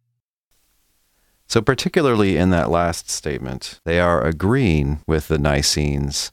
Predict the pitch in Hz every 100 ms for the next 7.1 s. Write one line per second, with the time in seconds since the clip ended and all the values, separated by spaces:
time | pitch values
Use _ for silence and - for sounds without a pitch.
0 | _ - - 85 - 113 92 - 85 80
1 | 85 85 82 78 - 95 - 85 76 69
2 | 80 80 76 71 - - 87 - 85 82
3 | 80 - - _ _ 92 98 92 87 71
4 | - 92 87 85 82 76 - 90 87 80
5 | - 80 78 69 69 - - 76 73 69
6 | 71 69 71 - 76 - 78 73 62 57